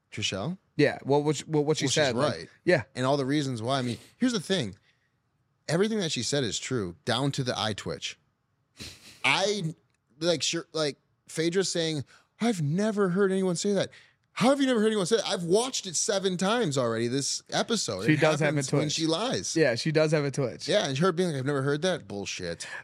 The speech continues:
Speaker 2: Well, she does a good job in that episode of turning the tables. "I'm not frantic like you." And, like,
Speaker 1: She
Speaker 2: she's a
Speaker 1: is.
Speaker 2: galvanizer.
Speaker 1: She is.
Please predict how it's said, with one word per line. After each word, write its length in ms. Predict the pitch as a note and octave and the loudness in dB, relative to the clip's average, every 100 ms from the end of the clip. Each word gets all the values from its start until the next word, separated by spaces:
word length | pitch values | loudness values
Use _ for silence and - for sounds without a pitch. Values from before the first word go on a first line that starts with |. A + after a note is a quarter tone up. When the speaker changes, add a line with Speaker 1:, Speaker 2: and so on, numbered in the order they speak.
| - | 4
Speaker 2:
Well, 180 | D#3 | 4
she 160 | E3+ F3 | 4 0
does 240 | D3+ D#3 | 2 2
a 60 | D#3+ | 0
good 220 | C3 D3+ | 0 0
job 300 | C#3+ D3 E3 | 4 4 4
in 120 | D3 C3 | 2 2
that 220 | B2+ C3+ | 2 2
episode 640 | C#3 D#3+ - C3 C3+ C3 - | 0 -2 -2 2 2 0 0
of 360 | B2 B2+ A#2+ - _ | 2 2 -2 -12 _
turning 260 | - B2+ C#3+ | 0 4 4
the 60 | D3 | 4
tables. 400 | E3+ G#3 E3 B2 - | 4 4 2 -2 0
"I'm 220 | D#3 F3+ | 4 4
not 200 | F3+ E3+ | 4 2
frantic 680 | - F3 D#3+ D#3 - C3+ - | 0 2 4 2 -2 -6 0
like 360 | A#2+ A2 - | 2 2 0
you." 360 | - G2+ B1 B2+ | 2 2 0 -4
And, 240 | - D3+ D#3 | 4 4 6
like, 240 | D3 C#3 - | 4 2 -2
Speaker 1:
She 200 | - F3 | -2 0
Speaker 2:
she's 100 | F#3 | 2
a 40 | A3 | 4
Speaker 1:
is. 80 | |
Speaker 2:
galvanizer. 840 | D#3+ E3+ F#3 D#3+ B2 A2+ G#2+ F2 B2+ | 4 4 2 0 0 0 -2 -6 -8
Speaker 1:
She 180 | - G2 | -8 -6
is. 460 | A#2+ F2+ F2+ - | -4 -4 -8 -12